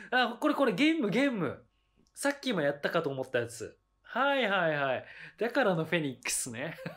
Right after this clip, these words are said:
<laughs> まさかそんなネタ入れてくるなんて。いや、けどどっちにしても自利品だよな。え、エイチピー全然減ってねえし。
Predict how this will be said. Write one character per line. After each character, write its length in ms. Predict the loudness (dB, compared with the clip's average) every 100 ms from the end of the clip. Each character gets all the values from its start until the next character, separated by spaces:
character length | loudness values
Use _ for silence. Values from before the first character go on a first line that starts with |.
| -2
<laughs> 1500 | 0 0 -2 -2 -4 -8 _ _ -14 -4 0 0 -2 -4 -4
ま 140 | -6 -6
さ 200 | -4 -4
か 100 | -6
そ 180 | -6
ん 120 | -6 -6
な 100 | -6
ネ 100 | -2
タ 100 | -2
入 80 |
れ 80 | -2
て 80 | -4
く 80 | -6
る 60 |
な 80 | -6
ん 60 | -12
て。 100 | _ _ -20 -20 -20 _ _ _ _ _ _ _ _ _ _ _ _ _ _ _ _ _ _ _ _
い 60 | -10
や、 60 |
け 120 | -2 -2
ど 220 | 0 -2
ど 60 |
っ 20 | 0
ち 120 | 2
に 140 | 4
し 80 | 4
て 80 | 2
も 100 | 2
自 200 | 0 0
利 100 | -2
品 260 | -2 -4
だ 80 | -2
よ 400 | -4 -4 -14 -18 _ _ _ _ _ _ _ _ -10
な。 0 |
え、 80 | -2
エ 80 | -2
イ 100 | 0
チ 180 | -4 0
ピ 120 | 2
ー 40 |
全 220 | 4 2
然 220 | 2 0 2
減 180 | 0
っ 20 | 2
て 140 | 2
ね 80 | 4
え 60 |
し。 280 | 2 -4 -12